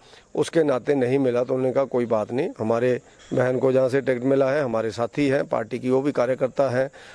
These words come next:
और जिला परिषद की पूर्व विधा-, सदस्य रही है रीना कश्यप जी, तो आज उन्होंने विड्रॉल किया है आशीष सिंगटा जी ने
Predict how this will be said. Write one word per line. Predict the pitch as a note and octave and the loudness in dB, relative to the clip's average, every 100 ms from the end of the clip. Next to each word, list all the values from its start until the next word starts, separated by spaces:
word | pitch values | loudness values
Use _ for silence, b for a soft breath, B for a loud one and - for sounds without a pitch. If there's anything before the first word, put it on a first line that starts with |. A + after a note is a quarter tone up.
| B C#3 | B -2
और | |
जिला | A#2+ C3+ C3+ | 0 2 2
परिषद | B2+ - C3 | 2 0 0
की | C3+ | 0
पूर्व | B2 C#3+ C3+ | 0 0 2
विधा-, | A#2+ C#3 | 0 0
सदस्य | - B2+ C3 E3+ D#3 | -2 -2 0 2 2
रही | C#3+ C#3 | 2 2
है | C3+ C3+ - b b - | 2 0 -4 b b -2
रीना | C3+ C3+ | 0 2
कश्यप | B2+ A#2+ B2+ | 2 0 -2
जी, | A2+ A#2 - B B B | -2 -4 -4 B B B
तो | D3+ | 2
आज | C#3 D3 | 4 2
उन्होंने | D#3+ E3 | 2 2
विड्रॉल | D3 C#3 C3 E3 E3 | 2 2 2 2 2
किया | D3+ C#3 B2+ | 2 2 2
है | B2 B2+ | 0 -2
आशीष | A#2+ C3+ - | -4 -8 -6
सिंगटा | A#2+ G#2+ A2+ | -6 -2 -2
जी | A2+ | -2
ने | C3 | -4